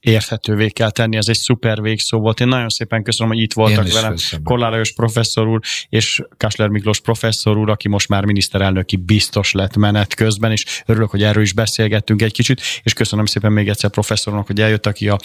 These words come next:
Speaker 1: ö, professzorok Batthyáni körének. Még egyszer gratulálok a kinevezéshez, vagy nem is kinevezés, bocsánat, választás volt.
Speaker 2: Választás.
Speaker 1: Választás
Speaker 2: Igen.
Speaker 1: volt. Ugye eljöttek, ez volt az exkluzív itt a Spirit F M-en.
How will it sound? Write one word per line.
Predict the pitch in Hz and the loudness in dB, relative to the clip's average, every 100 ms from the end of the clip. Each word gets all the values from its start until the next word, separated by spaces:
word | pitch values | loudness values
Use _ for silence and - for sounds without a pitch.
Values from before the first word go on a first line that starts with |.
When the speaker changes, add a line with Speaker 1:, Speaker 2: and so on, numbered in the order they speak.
| - - - | -6 -8 -4
Speaker 1:
ö, | - | -2
professzorok | 98 107 107 - 104 95 | 0 0 0 -2 -2 0
Batthyáni | 104 - 104 101 | 0 2 0 2
körének. | 110 107 101 | 0 0 0
Még | 110 101 | 0 -2
egyszer | - 101 | 0 2
gratulálok | 104 110 104 101 101 | 2 2 2 2 -2
a | |
kinevezéshez, | - 104 101 98 101 98 - 101 98 | 0 2 4 2 2 0 0 -2 0
vagy | 104 113 | -2 0
nem | 131 | 0
is | 131 | 0
kinevezés, | - 127 120 110 | 0 0 0 -2
bocsánat, | - 120 113 - - | 0 0 -2 -6 -2
választás | 147 156 147 117 143 151 | 0 0 0 0 0 2
volt. | |
Speaker 2:
Választás. | 127 87 - - 78 117 | 2 0 -4 -4 -2 0
Speaker 1:
Választás | 131 127 117 - 113 101 | 0 0 -2 -2 -2 -2
Speaker 2:
Igen. | 110 | 0
Speaker 1:
volt. | 107 101 - - | 0 0 -8 0
Ugye | 120 | 2
eljöttek, | 131 120 113 | 2 0 0
ez | 107 | 0
volt | 113 104 | 0 0
az | 110 | -2
exkluzív | 110 - 101 107 | -2 0 2 2
itt | 107 | 2
a | 101 | -2
Spirit | - 127 127 117 110 | 0 2 2 0 -2
F | |
M-en. | 110 107 | 0 0